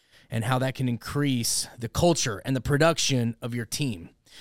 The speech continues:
Because sometimes it gets lacking, and sometimes we're not aware of it. But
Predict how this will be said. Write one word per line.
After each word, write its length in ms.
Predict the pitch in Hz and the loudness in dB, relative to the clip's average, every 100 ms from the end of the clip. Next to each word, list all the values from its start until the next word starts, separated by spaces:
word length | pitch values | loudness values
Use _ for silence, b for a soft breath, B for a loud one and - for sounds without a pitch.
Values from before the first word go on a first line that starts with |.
| B B | B B
Because 280 | 127 170 151 | -2 0 4
sometimes 580 | 240 277 208 214 220 - | 4 4 4 4 2 0
it 80 | 180 | -2
gets 200 | 196 165 | -2 -2
lacking, 460 | 180 220 - 175 | 0 0 0 0
and 100 | 120 | 0
sometimes 380 | 120 247 262 220 | 2 2 2 0
we're 80 | 214 | 2
not 120 | 226 | 2
aware 280 | 202 214 311 | 4 4 2
of 140 | 233 | 0
it. 240 | 117 90 - B B B | -4 -6 -12 B B B
But 320 | 185 185 - | 4 4 0